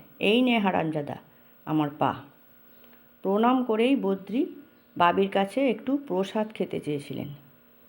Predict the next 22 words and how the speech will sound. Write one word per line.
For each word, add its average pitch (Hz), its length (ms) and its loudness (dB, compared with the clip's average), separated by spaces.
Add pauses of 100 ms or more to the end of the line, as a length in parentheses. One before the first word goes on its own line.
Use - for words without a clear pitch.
(720)
বাবি 226 320 6
আমাকে 269 260 4
বলেছিলেন, 233 560 0 (140)
"আজকের 185 440 4
দিনে 262 360 4
ও 220 220 2
প্রসাদ 196 420 -2
খেতে 220 260 0
চেয়েছে, 185 440 -4 (520)
একটু 202 320 -2
দিয়ে 196 260 0
দে।" 185 180 -4 (920)
বদ্রি 220 340 4
সঙ্গে 214 280 -2
সঙ্গে 214 340 -4 (460)
একটা 202 260 4
বিশাল 214 500 4
ভাঁড় 185 360 0
বের 190 180 -2
করে - 220 -2
মেলে 180 300 0
ধরেছিলেন। 156 460 -4